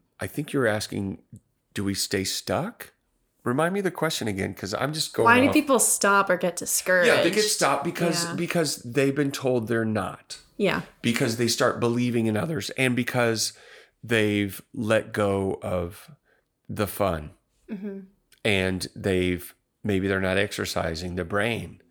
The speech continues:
Speaker 2: Mm-hmm.
Speaker 1: And I think that's the, you know, as much as our bodies, we have to eat right and try to, you know, stay healthy, you have to exercise your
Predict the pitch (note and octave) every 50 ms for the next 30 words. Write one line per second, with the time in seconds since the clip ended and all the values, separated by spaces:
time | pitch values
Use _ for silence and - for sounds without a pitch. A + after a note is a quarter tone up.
0 | _ - - - - A#3 F3+ A3 G3+ F#3+ D3 G#2+ G#2+ - A2 A2+ - C3 A2 G2+
1 | G#2+ G#2 G2 - - - - - - G#2+ F#2+ F#2 F2+ F2+ F2 G2+ A2 G#2 G2+ -
2 | G#2 G2 F#2 F#2+ F2+ E2+ E2+ F#2 F#2+ G2 G2 G2+ G2 - - F#2+ F#2 F#2 - -
3 | - F#2 F#2 F#2 - - F2+ F2 F2 F2 - - - F2+ E2+ - - F#2 F#2 F#2
4 | F#2+ F#2+ - _ _ - A#2+ G#2+ F2+ F2+ - - - - F#2 F#2+ F2+ F2+ F#2+ G#2
5 | - A2 G#2 F#2 F2 - - - - - - - - - _ - - G#2+ G#2 F#2+
6 | G2 F2 F2+ - - - - - G2 F#2+ - - F#2 - - - F2 F2 E2+ E2
7 | D#2+ F#2 F2+ F2 -